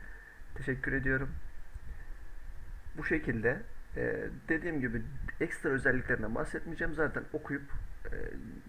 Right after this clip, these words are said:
yani Zero F X altmış yazdığınızda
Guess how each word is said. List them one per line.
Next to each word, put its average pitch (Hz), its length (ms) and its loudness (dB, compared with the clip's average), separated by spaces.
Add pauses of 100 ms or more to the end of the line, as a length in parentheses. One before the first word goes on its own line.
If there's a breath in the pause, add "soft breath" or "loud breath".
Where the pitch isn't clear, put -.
(260)
yani 113 380 0
Zero 117 380 4
F 110 180 -4
X - 120 -4
altmış - 360 0
yazdığınızda 123 720 4